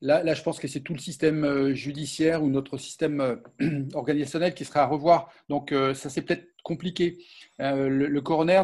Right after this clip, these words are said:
si j'en ai compris, c'est un peu un, un médecin légiste et, et un peu procureur, euh, quelqu'un qui instruit aussi, euh, des éléments de justice, et qui fait des rapports. Euh,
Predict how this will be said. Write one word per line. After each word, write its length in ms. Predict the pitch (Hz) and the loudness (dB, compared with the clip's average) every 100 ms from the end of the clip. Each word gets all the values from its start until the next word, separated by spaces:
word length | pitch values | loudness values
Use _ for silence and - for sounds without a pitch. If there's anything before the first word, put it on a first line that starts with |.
| 160 | 2
si 80 | |
j'en 100 | - | -2
ai 60 | 151 | -2
compris, 340 | 147 151 190 | -2 -4 -4
c'est 140 | 180 147 | -2 -2
un 60 | |
peu 280 | 143 165 175 | 0 2 4
un, 260 | 160 147 151 | 4 2 0
un 140 | 143 | -2
médecin 460 | 147 151 147 - 151 | -2 -4 -4 -2 0
légiste 760 | 151 147 143 165 175 175 - | 2 -2 -6 -6 -6 -6 -4
et, 280 | 143 151 143 | -2 0 0
et 60 | 143 | 0
un 80 | |
peu 160 | 139 151 | 0 -4
procureur, 920 | - 143 - 156 147 151 156 160 143 | -6 -14 -8 -6 -2 0 2 2 0
euh, 60 | 123 | -2
quelqu'un 280 | - 131 156 | -4 -6 -6
qui 180 | - | -4
instruit 380 | 143 139 - 160 | -4 -4 -6 -4
aussi, 420 | 143 139 - 160 | -2 -4 -8 -4
euh, 140 | 160 127 - _ - | -2 -2 -8 _ -8
des 180 | 127 | -4
éléments 220 | 139 139 143 | 0 0 -2
de 40 | |
justice, 500 | 143 - 170 190 - - - - | -6 -10 -8 -8 -10 -18 -20 -20
et 80 | - | -20
qui 120 | - | -8
fait 120 | 147 | -4
des 100 | 135 | -2
rapports. 440 | 131 135 160 165 | -2 0 2 4
Euh, 140 | 139 | 2